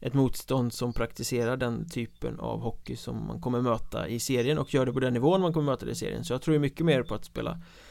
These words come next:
tränings-, rent generellt alltså. Nu tycker jag också att det är en jävligt kul grej det här med att Nybro ska möta I K,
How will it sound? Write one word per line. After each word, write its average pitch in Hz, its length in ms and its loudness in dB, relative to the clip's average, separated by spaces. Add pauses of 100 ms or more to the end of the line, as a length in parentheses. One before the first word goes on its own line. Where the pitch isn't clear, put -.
(320)
tränings-, 117 420 0
rent 151 200 8
generellt 143 460 8
alltså. 117 160 0
Nu 131 120 4
tycker 139 180 -2
jag 131 60 4
också 139 160 0
att 135 80 -4
det 123 60 0
är 123 60 0
en - 220 -6
jävligt 113 400 -6
kul 127 220 2
grej 151 240 8
det 135 80 4
här 120 140 2
med 117 180 0
att - 100 -6
Nybro 120 260 -2
ska 127 140 -4
möta 113 200 -4
I 101 60 -4
K, 101 120 -6